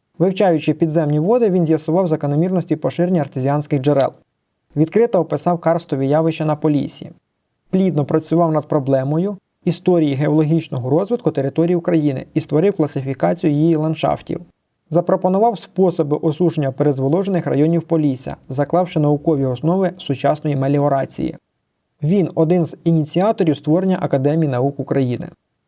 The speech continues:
Засновником і першим президентом Академії наук України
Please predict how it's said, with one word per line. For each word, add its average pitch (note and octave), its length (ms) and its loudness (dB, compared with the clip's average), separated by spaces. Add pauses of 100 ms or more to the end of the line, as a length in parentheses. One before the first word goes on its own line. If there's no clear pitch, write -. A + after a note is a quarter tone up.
(960)
Засновником F3 640 0
і D#3+ 60 2
першим E3 360 0
президентом D3+ 640 0
Академії D3+ 480 0
наук D3 320 0
України C3+ 540 0